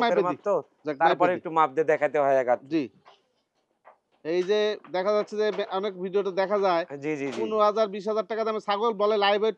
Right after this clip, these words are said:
Speaker 1: পঞ্চাশ, পঞ্চান্ন কেজি।
Speaker 2: আমরা সেগুলো তো পারবো না ভাই, আমরা
Speaker 1: হ্যাঁ।
Speaker 2: সেক্ষেত্রে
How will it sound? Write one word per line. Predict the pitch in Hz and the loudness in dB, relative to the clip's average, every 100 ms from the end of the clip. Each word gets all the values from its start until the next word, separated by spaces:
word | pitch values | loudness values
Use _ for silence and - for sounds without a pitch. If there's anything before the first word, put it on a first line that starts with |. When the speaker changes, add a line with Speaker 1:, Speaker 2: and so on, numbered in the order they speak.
| 202 | -4
Speaker 1:
পঞ্চাশ, | 202 196 - | -6 -8 -6
পঞ্চান্ন | 196 185 202 185 | -6 -4 -4 -4
কেজি। | 156 117 113 165 | -6 -8 0 4
Speaker 2:
আমরা | 185 190 202 214 208 | 6 8 10 10 8
সেগুলো | 202 196 208 214 | 0 0 0 0
তো | 185 | 4
পারবো | 190 175 185 | 4 4 0
না | 160 | 4
ভাই, | 165 165 | 6 6
আমরা | 170 | 4
Speaker 1:
হ্যাঁ। | 180 | 0
Speaker 2:
সেক্ষেত্রে | 180 175 175 | 0 -4 -2